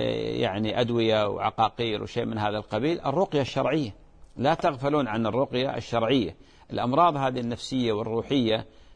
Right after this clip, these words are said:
ليس هناك أعظم ولا أفضل من الرقية الشرعية في التأثير عليها.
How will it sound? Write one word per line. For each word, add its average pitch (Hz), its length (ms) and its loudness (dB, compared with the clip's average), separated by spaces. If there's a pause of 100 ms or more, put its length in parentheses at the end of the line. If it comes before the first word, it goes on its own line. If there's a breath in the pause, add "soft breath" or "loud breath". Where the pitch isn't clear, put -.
(200)
ليس 170 300 2
هناك 170 360 0
أعظم 131 480 0
ولا 113 240 2
أفضل 127 300 -2
من 117 160 -2
الرقية 120 500 0
الشرعية 110 540 0
في 127 220 0
التأثير 123 500 0
عليها. 120 360 0